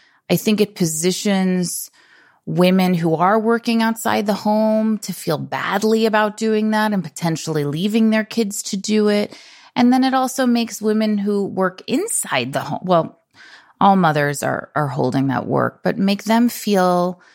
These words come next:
like their work isn't valuable. And that's sad to me. So I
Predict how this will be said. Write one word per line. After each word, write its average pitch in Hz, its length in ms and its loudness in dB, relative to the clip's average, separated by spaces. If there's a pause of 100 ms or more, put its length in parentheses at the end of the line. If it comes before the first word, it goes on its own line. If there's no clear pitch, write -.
(240)
like 190 160 2
their 185 240 2
work 180 260 0
isn't 180 280 -2
valuable. 156 800 -2
And 170 160 2
that's - 580 -2
sad 151 380 -2
to - 100 -8
me. - 220 -6 (240)
So 185 360 4
I 226 460 2